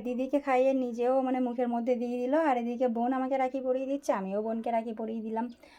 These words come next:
রাখি যেহেতু বোন অনেকটাই বেশি নিয়ে এসছে, তো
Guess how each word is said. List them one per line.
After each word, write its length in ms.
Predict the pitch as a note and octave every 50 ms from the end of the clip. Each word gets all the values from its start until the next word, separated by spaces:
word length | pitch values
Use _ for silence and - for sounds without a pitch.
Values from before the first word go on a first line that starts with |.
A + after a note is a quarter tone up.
| - - - - _ _ -
রাখি 380 | A#3 A3 A3 G3+ G#3 A3+ - C4+ A3
যেহেতু 240 | B3+ B3+ A#3+ A#3 B3+ B3 G#3
বোন 120 | A#3 A#3 A#3 A3 G3+
অনেকটাই 380 | G3+ G#3 A3 - - C#4 C4+ A#3+ A3
বেশি 200 | A3+ A3+ - - B3 B3 A#3+
নিয়ে 160 | A#3 A3+ A3+ A#3
এসছে, 260 | A#3 - - - A#3+ C4 C#4 - _ _ _ -
তো 80 | A3+